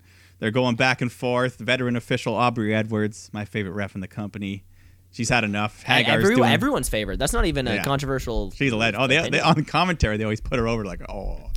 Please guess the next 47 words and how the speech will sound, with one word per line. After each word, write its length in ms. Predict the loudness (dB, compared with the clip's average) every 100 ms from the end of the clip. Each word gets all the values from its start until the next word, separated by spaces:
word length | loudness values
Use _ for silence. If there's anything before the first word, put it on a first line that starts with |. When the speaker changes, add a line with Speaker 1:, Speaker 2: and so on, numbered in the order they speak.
| -2
Speaker 2:
The, 100 | -2 -2
the 120 | -4
crowd 580 | -4 -2 2 4 4 2
puts 240 | 2 2
her 180 | 0 0
over. 400 | 0 0 2 2
<laughs> 200 | 2 0
She 60 | 2
Speaker 1:
Yeah. 160 | 0
Speaker 2:
gets 160 | 2 0
her 140 | 2 2
own 160 | 2
Speaker 1:
She's 200 | 0 0
Speaker 2:
chance. 340 | 4 4 4 2
Speaker 1:
awesome. 160 | -2 -8 -14 -10 -2
Yeah. 300 | 0 0 -4
'Cause 180 | -6 0
Speaker 2:
Ugh. 60 | 4
Speaker 1:
I, 100 | 6
I 80 |
remember 200 | 6 6 6
at 120 | 6
one 180 | 4 4
point, 280 | 2 2
Jericho, 360 | 2 2 2 2
like, 220 | 2 0
puts 160 | -2 -2
his 100 | 0
hands 280 | 2 2 0
on 80 |
her, 80 | 0
and 100 | -2
she 140 | 0 -2
shoves 320 | 2 0 2
him 100 | 2
back. 340 | 4 4 2
And, 80 | 2
uh, 260 | 6 6 6
Speaker 2:
Oh, 40 |
and 100 | 4
Speaker 1:
Cody 300 | 4 6 6
Speaker 2:
she 60 | 6
pushes 280 | 6 4
him 160 | 2 4
back. 380 | 4 4 4 4
Oh, 120 |
that 60 | 4